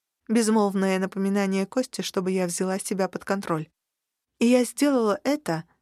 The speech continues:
заставляя клыки скрыться, а глаза изменить цвет от обжигающе зеленого к их нормальному оттенку серого.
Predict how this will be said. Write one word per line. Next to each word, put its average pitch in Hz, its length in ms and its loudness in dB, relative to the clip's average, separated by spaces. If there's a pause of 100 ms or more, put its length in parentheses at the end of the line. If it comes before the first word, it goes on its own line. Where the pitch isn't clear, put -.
заставляя 196 680 0
клыки 180 360 -2
скрыться, 220 600 -4 (420)
а 240 100 2
глаза 262 420 2
изменить 269 460 -2
цвет 262 580 -2
от 214 180 -4
обжигающе 180 640 -2
зеленого 190 560 -2 (360)
к - 100 -4
их 349 220 -2
нормальному 226 720 0
оттенку 170 480 -6
серого. - 520 -8